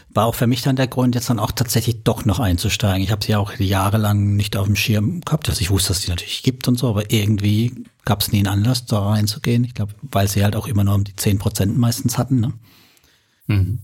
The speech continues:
Speaker 1: Aber mittlerweile sind ja zehn Prozent gar nicht so schlecht.
Speaker 2: Ja, zehn Prozent sind das neue fünfzehn Prozent.
Speaker 1: Furch-, furchtbar, ne? Furchtbar. Wo-, wohin, wohin sind wir gekommen, Lars? Wohin?
Speaker 2: Tja, da ist man, da muss man ja quasi schon in die Kryptos flüchten.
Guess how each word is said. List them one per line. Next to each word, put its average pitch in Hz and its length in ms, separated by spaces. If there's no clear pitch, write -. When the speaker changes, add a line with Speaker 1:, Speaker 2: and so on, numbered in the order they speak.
Speaker 1:
Aber 101 200
mittlerweile 98 460
sind 98 140
ja 101 120
zehn 98 260
Prozent 101 360
gar 95 160
nicht 98 120
so 95 280
schlecht. - 500
Speaker 2:
Ja, 104 140
zehn 101 160
Prozent 104 300
sind 98 120
das 92 100
neue 101 180
fünfzehn 101 300
Prozent. 98 340
Speaker 1:
Furch-, - 340
furchtbar, 92 500
ne? 113 200
Furchtbar. 143 600
Wo-, 101 140
wohin, 113 360
wohin 120 360
sind 123 280
wir 117 120
gekommen, 104 460
Lars? 101 360
Wohin? 98 380
Speaker 2:
Tja, 98 240
da 98 140
ist 98 240
man, 107 240
da 101 80
muss 127 140
man - 80
ja 92 60
quasi 95 360
schon 95 160
in 92 120
die 92 100
Kryptos - 340
flüchten. 104 440